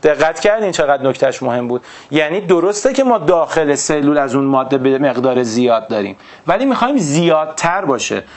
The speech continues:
خب این زیادتر شدنش مستلزم اینه که این ماده رو از جایی که کم هست با صرف انرژی وارد سلول بکنیم. دقت کنین گفتیم سازوکارهای انتقال فعال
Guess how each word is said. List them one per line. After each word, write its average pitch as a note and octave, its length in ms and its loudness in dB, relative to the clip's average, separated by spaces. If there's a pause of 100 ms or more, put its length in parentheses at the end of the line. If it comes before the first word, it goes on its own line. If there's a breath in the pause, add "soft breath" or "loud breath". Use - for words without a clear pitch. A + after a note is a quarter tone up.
(160 loud breath)
خب F3 200 0
این A#3 240 2
زیادتر D#3 800 0
شدنش E3+ 540 0 (200 loud breath)
مستلزم D#3 640 0
اینه G#3+ 240 0
که C#3+ 120 -4
این F3+ 140 0
ماده E3 300 0
رو D#3 140 0
از C3 280 -2
جایی E3+ 180 2
که C#3+ 120 0
کم A#2 280 -4
هست E3+ 380 -4 (220 loud breath)
با E3+ 120 2
صرف A3 500 -2
انرژی G#3+ 640 0 (220 loud breath)
وارد C3 400 2
سلول C3 520 0
بکنیم. G2 440 -2 (380)
دقت C3 400 0
کنین D3+ 380 -2 (400 loud breath)
گفتیم F#3 340 0
سازوکارهای D3+ 1120 0
انتقال A#2 580 0
فعال C#3+ 540 -2